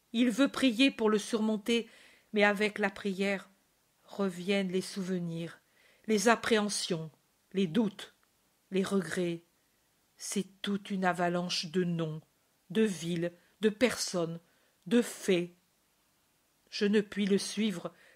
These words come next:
car il est rapide et irrégulier. C'est sa vie évangélique qui défile devant lui, et lui ramène Judas le traître.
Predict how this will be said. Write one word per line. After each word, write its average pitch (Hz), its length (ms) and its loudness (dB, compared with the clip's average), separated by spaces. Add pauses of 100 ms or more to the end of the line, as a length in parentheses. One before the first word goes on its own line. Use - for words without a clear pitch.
car 196 200 2
il 202 140 2
est 202 80 4
rapide 180 680 -4 (360)
et 196 120 4
irrégulier. 160 920 -2 (760)
C'est - 180 0
sa 277 220 4
vie 262 220 4
évangélique 240 680 2 (300)
qui 214 120 -2
défile 220 520 2
devant 190 320 2
lui, 170 400 -2 (880)
et 214 160 6
lui 208 280 6
ramène 190 540 4
Judas 185 420 2
le 185 140 0
traître. 170 540 -6